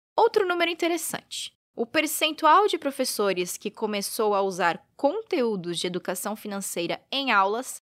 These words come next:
quase dobrou de um ano pro outro, passando de doze por cento em dois mil e vinte e um pra vinte e três por cento em dois mil e vinte e dois.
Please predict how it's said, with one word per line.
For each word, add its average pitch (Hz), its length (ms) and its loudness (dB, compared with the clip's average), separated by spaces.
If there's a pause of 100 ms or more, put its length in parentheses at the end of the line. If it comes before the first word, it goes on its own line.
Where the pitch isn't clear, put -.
(120)
quase 247 420 4
dobrou 226 760 2
de - 100 -8
um 254 140 -4
ano 240 160 -2
pro 269 180 -8
outro, - 380 -6 (220)
passando 202 420 0
de 185 140 -2
doze 208 400 2
por 262 180 -4
cento 208 380 -6
em 202 100 -6
dois 180 180 -2
mil 185 140 -4
e 180 60 -6
vinte 190 300 -8
e 269 40 -4
um 294 80 -6 (240)
pra 262 160 0
vinte 240 240 -4
e - 60 -12
três 262 240 -4
por 285 160 -2
cento 196 440 -4 (120)
em 233 120 0
dois 226 140 2
mil 180 160 -4
e - 20 -4
vinte 165 200 -6
e 247 40 -4
dois. - 380 -4